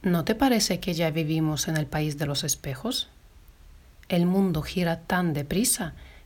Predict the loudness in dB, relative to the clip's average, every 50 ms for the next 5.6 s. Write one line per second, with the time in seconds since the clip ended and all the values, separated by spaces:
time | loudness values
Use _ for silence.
0 | -10 -2 2 2 2 4 2 2 2 2 2 2 2 2 2 4 4 4 4 4
1 | 2 2 2 2 2 2 0 0 0 2 2 2 2 2 2 2 2 0 0 0
2 | -2 0 0 0 0 -2 -4 -4 -4 -2 -2 -2 -4 -4 -6 -6 -4 -4 -4 -2
3 | -4 -4 -6 -6 -10 -12 -18 -20 -20 -20 -20 -20 -20 -20 -20 -20 -20 _ -20 -20
4 | _ -20 -20 -18 -6 0 0 0 0 0 2 2 2 6 6 6 6 6 4 0
5 | 0 -2 0 2 2 2 2 0 -2 -2 -2 -6